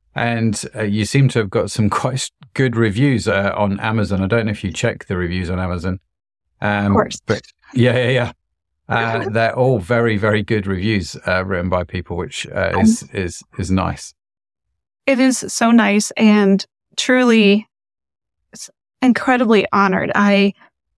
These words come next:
Speaker 2: you know, not knowing anything about being an author and how hard it is. Like, I knew that God wanted me to do this, but actually, like, I have to go and promote this book, get,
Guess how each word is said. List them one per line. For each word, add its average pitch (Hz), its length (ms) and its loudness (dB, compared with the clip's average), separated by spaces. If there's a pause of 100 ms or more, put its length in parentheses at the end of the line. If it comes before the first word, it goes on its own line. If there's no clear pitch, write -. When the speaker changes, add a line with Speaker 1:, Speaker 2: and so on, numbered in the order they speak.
(260)
Speaker 2:
you - 80 -6
know, - 160 -2 (680)
not 277 240 2
knowing 233 320 2
anything 262 440 4
about 214 340 0 (100)
being 214 240 6
an 190 80 0
author 190 640 0 (160)
and 208 120 4
how 226 260 0
hard 277 500 0 (220)
it 233 140 0
is. 180 460 -2 (340)
Like, 220 240 0
I 226 120 2
knew 233 160 6
that 247 140 2
God 220 200 0
wanted 202 240 2
me 214 120 6
to - 140 0
do 196 180 4
this, 220 160 2
but - 180 -4
actually, 220 300 0
like, 202 240 0 (380)
I 240 80 -2
have - 240 -6
to 233 80 0
go 202 200 2
and 214 140 4
promote - 440 -2
this - 160 0
book, - 400 0 (380)
get, 226 180 -4